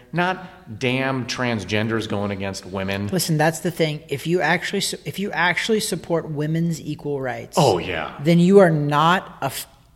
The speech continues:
Speaker 2: then you should not be supporting, I, my wife is a professional tennis player, right? I don't want her playing against a
Speaker 1: Weekend
Speaker 2: born
Speaker 1: Trav.
Speaker 2: male.
Speaker 1: Weekend Trav. The feminists,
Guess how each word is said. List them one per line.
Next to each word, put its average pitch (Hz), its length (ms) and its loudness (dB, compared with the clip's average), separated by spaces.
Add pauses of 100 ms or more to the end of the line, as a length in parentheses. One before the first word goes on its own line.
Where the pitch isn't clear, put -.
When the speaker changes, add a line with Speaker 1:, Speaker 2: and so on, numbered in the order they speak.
(240)
Speaker 2:
then 202 220 8
you 226 80 12
should 202 240 8
not 170 320 10
be 208 80 6
supporting, 190 480 4 (120)
I, 226 120 10
my 233 200 12
wife 254 280 12
is 220 100 4
a 214 80 10
professional 196 480 6
tennis 220 220 4
player, 139 200 4 (120)
right? 202 240 6 (760)
I 208 120 10
don't 269 180 8
want 233 180 6
her 240 140 8
playing 262 360 6
against 190 300 6 (140)
a 170 120 8
Speaker 1:
Weekend 165 360 12
Speaker 2:
born 240 180 12
Speaker 1:
Trav. 233 320 6
Speaker 2:
male. 180 440 10
Speaker 1:
Weekend 131 420 -2
Trav. 104 400 -2 (960)
The 98 100 -8
feminists, 127 840 -6